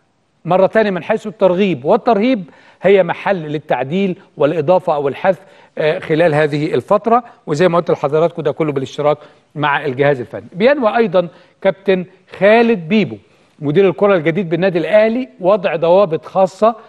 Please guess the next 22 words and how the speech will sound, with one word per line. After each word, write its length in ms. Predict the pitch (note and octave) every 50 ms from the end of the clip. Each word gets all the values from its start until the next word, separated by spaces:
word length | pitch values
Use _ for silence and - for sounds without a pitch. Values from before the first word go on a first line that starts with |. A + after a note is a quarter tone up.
| _ _ _
لاستخدام 540 | - C#3+ C#3 - F#3 E3 C3+ D3+ G3 G3+ F#3
وسائل 300 | F3 D#3 - - F3 E3+
التواصل 420 | D#3+ D3+ - E3+ D#3+ E3 D3+ - D3
الاجتماعي، 500 | C3 B2+ - - B2+ B2 A#2+ A2 B2 D#3
زي 200 | C#3+ G#3+ B3 B3+
ما 100 | A3+ G#3
أنا 120 | G3 G3
قلت 200 | F3 D#3+ C#3+ -
لكم، 280 | G#3 F#3+ - - F3+ F3 - - - - _ _
وموضوع 540 | - C#3+ D#3 D3+ D3+ D3 F3+ G3 G3 D#3+ C3+
عبد 160 | C#3 C#3 D3+
القادر 420 | D3 - - F3+ F3+ D3+ D#3 C#3
الأخير 540 | C#3+ D3 - C#3+ A#2+ - F3 G3 G#3 G3 E3+ - - _ _ _ _ -
يعني 260 | D3 D#3 D#3 D#3 D#3+
برضو 520 | D3 E3 F#3+ G3+ F3+ E3+ G3 F#3 F#3+ G3+
يعني 420 | E3 C#3 C#3+ C3+ C#3 D#3 F3+ F#3+ D3
أثار، 400 | C#3 - - A3 A3+ G#3 F3 - - _ _ _ _ -
آه، 120 | D#3 D3 C#3+
كثير 440 | - - D#3+ - - G3+ G#3+ G3
جدًا 340 | D#3+ D3+ G3+ E3 D3+ E3 F#3
من 200 | F3 E3+ E3+ D#3+
الأمور، 520 | D3+ D#3 F3 D#3 D#3+ G3 A#3 B3+ C4 -